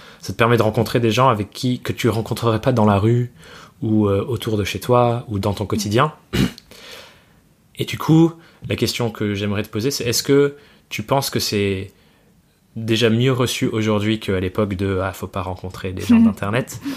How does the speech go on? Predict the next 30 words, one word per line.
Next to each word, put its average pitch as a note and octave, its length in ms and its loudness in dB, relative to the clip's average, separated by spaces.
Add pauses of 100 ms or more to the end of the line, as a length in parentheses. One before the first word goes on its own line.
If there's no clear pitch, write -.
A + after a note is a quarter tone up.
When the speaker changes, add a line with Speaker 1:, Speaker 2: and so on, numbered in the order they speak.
(140)
Speaker 1:
mais G2+ 100 2
aussi A2 480 0
souhaitable A2 580 0
pour G2+ 160 -2
nous G2+ 120 2
tous - 400 -4
d'aller G#2+ 300 2
simplement A2 440 -2
prendre B2+ 320 -2
contact - 460 -2
avec G2+ 120 -2
des G2 100 0
gens G#2+ 160 0
qui - 160 -6
nous G2 80 2
intéressent ? A2 460 -2
Speaker 2:
En F#3 40 -4
fait, A#3 60 4
Speaker 1:
Est-ce A3+ 160 2 (400)
Speaker 2:
déjà, G#3 460 2 (260)
désolée, G3 380 -2
je, F3 300 -6
je E3+ 100 -12
t'ai G3 120 -6
coupé, - 280 0
Speaker 1:
T'en G#3+ 100 4
fais F#3 100 2
Speaker 2:
mais F3+ 60 2
Speaker 1:
pas, C#3+ 80 4
vas-y. G#2 280 -4